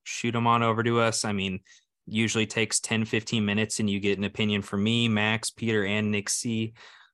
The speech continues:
Um, we'll give you some analysis behind it. And I think it's a really good way to, if you're stuck between one guy or another, whatever the majority of,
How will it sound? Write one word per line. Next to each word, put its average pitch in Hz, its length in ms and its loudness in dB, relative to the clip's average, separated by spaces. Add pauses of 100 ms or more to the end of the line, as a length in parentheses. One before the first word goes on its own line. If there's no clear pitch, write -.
(120)
Um, 92 380 -6
we'll 95 140 -6
give 92 160 -4
you 92 80 -6
some 98 180 -2
analysis 98 540 0
behind 113 400 -2
it. 120 80 2
And 107 100 0
I 107 80 -2
think 110 220 -4
it's 104 140 -6
a 104 40 -2
really 101 240 2
good 98 180 -4
way 95 220 -2
to, 92 400 -6 (300)
if 101 160 -6
you're 98 80 0
stuck 107 300 -2
between 110 360 0
one 110 180 2
guy 110 200 2
or 110 100 4
another, 107 560 0 (260)
whatever 104 360 0
the 101 80 0
majority 101 480 0
of, 101 120 -4